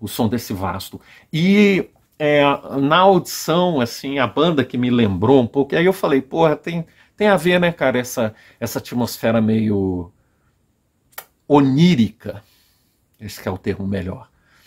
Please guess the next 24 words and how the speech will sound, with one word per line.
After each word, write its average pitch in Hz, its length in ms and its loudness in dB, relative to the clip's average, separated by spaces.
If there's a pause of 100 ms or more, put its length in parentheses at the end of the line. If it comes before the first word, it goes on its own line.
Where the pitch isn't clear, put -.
(440)
essa 123 360 0
atmosfera 127 560 -2
meio 123 360 -2
onírica 127 960 0
e, 117 140 0
assim, 117 200 -6
com 135 120 -12
uma 131 120 -2
certa 135 320 -8
sofisticação, - 1080 -8 (380)
cla-, 208 280 0
quase 254 420 0
uma 190 140 -2
coisa 165 260 -6
classuda, 151 960 -4
sabe? 143 280 -2
Um 143 40 -2
som 180 220 -4
quase 208 320 -10
classudo, 170 920 -2
assim. 196 420 0 (600)
Me 277 80 0
lembrou 254 280 4
Morbid 226 340 4